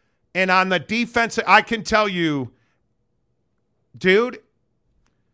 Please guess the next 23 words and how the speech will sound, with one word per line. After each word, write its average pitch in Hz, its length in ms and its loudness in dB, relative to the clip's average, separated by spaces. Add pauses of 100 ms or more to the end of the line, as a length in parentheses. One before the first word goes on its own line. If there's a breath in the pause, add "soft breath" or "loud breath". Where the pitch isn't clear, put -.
(300)
go 196 200 4
up 269 180 0
to 254 120 -4
Utah 214 480 0
and 147 120 -2
watch 165 260 -2
Morgan 175 360 -4
Scalley 147 480 -2
prepare 151 380 -2
his 143 220 -6
team 143 300 -6
for, 135 380 -4
for 143 440 -2 (160)
down 175 240 2
and 180 140 -6
distance 160 420 -8
situations 139 840 -8 (580)
with 160 260 -6
the 160 80 -2
game 143 280 -2
on 110 140 -4
the 101 80 -10
line. 76 240 -16